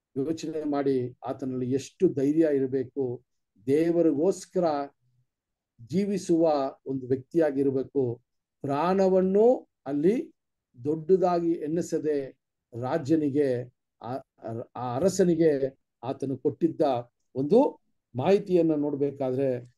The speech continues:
ಸಹೋದರ ಸಹೋದರರೇ, ಅದು ತುಂಬಾ ಮುಖ್ಯವಾಗಿದೆ. ಆದ್ರೆ ಇಲ್ಲಿ ಒಂದು ವಿಷಯವನ್ನ ಏನು ನೋಡ್ತೀವಿ ಅಂದ್ರೆ, ನಾತಾನು ಬಂದು ಅರಸನಿಗೆ ಯಾವ ರೀತಿ ತಿಳಿಸಬೇಕು,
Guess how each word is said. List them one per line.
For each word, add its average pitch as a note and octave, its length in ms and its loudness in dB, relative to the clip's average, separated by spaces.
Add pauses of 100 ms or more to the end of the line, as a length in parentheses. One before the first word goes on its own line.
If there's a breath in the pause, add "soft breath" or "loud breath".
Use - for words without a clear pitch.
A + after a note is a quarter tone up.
ಸಹೋದರ C#3 540 -4
ಸಹೋದರರೇ, B2+ 600 -4 (220)
ಅದು A#2 100 -10
ತುಂಬಾ D3 400 0 (440)
ಮುಖ್ಯವಾಗಿದೆ. B2 800 -4 (240)
ಆದ್ರೆ C3+ 520 0 (1400)
ಇಲ್ಲಿ D3+ 160 0
ಒಂದು G#3 400 0
ವಿಷಯವನ್ನ E3+ 500 0 (260)
ಏನು C#3+ 200 -4
ನೋಡ್ತೀವಿ B2+ 380 -8
ಅಂದ್ರೆ, A#2+ 360 -4 (1000)
ನಾತಾನು D#3 920 0 (440)
ಬಂದು E3+ 580 4 (720)
ಅರಸನಿಗೆ D#3+ 880 2 (560)
ಯಾವ F3 640 0
ರೀತಿ G3+ 420 -2
ತಿಳಿಸಬೇಕು, D#3 840 -2